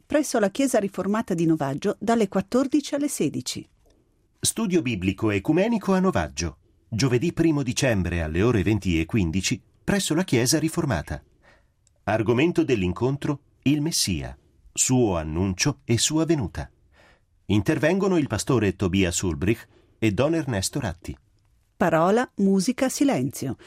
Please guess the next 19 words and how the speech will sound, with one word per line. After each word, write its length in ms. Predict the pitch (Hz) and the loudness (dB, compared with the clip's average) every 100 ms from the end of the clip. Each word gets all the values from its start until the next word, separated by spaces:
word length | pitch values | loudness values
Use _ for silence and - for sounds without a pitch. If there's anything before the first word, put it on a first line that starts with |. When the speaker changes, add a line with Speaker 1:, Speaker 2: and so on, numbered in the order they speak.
| - - | -20 -4
Speaker 1:
È 80 | 240 | -2
il 120 | 247 | 0
titolo 400 | - 302 277 240 | 0 0 2 2
di 140 | 196 226 | 2 2
una 160 | 240 | 0
proposta 480 | - 196 285 302 277 | -2 -4 -2 -2 0
della 280 | 185 151 151 | 2 0 0
comunità 520 | - 202 202 202 233 | 0 2 2 0 0
di 100 | 202 | 2
lavoro 400 | 156 156 208 226 | 2 4 2 2
delle 220 | 165 135 | 2 0
chiese 320 | - 190 190 | 0 0 0
cristiane 480 | 165 156 - 202 240 | 0 -2 0 2 4
nel 220 | 226 175 | 4 2
Canton 340 | - 151 180 196 | 0 -2 0 -2
Ticino 560 | 214 - 147 131 196 - | -2 -2 0 0 0 0
per 140 | 226 | 0
l'Avvento 500 | 208 196 226 254 277 | 2 2 2 2 0
duemilasedici. 960 | 240 254 190 196 - - - - - | 0 0 0 -2 -4 -6 -6 -8 -10